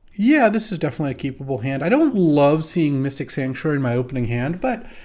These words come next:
we've got Brainstorm for that and could potentially, uh, just play it as land number four, who knows?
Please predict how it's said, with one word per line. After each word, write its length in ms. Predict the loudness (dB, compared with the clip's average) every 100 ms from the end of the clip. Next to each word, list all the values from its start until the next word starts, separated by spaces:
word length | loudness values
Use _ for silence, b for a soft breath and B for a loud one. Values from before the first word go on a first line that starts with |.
| B B -6
we've 140 | 0
got 220 | 0 2
Brainstorm 480 | 0 0 0 -2 0
for 120 | 0
that 240 | 2 2 -2
and 460 | 0 2 2 0 B B B B
could 200 | -6 -6
potentially, 720 | -6 -6 -6 -4 -2 2 2
uh, 240 | 0 -2 -6 -12 -20 -20 b b b b b b b b b _ _ _ -12
just 180 | -10 -8
play 160 | -6 -6
it 60 |
as 100 | -4
land 200 | -4 -2
number 200 | -2 -2
four, 320 | -2 0 0
who 120 | -2 -2
knows? 380 | -2 -4 -6